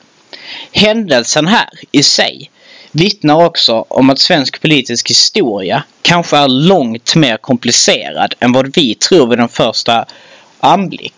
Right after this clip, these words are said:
och att historien i sig kanske är lika mycket fylld av konflikt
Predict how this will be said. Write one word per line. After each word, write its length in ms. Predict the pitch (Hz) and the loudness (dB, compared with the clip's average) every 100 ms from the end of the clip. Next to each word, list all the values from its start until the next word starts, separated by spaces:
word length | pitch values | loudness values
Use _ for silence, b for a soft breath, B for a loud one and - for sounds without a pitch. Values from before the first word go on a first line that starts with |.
| - | -4
och 200 | 135 131 | -2 0
att 140 | 143 135 | -2 -2
historien 580 | 123 - 156 127 123 | -2 2 4 4 2
i 60 | 131 | 0
sig 520 | - - 143 69 147 - | 0 0 -2 -4 -14 -6
kanske 340 | 139 131 - | -2 -2 0
är 80 | 131 | 0
lika 280 | 139 156 139 | 2 0 -2
mycket 240 | 156 123 | -2 -4
fylld 380 | - 139 98 92 | 2 2 2 0
av 120 | 110 | -2
konflikt 880 | - 127 - - 156 - - - | 0 -2 -2 -2 -4 -4 -8 -6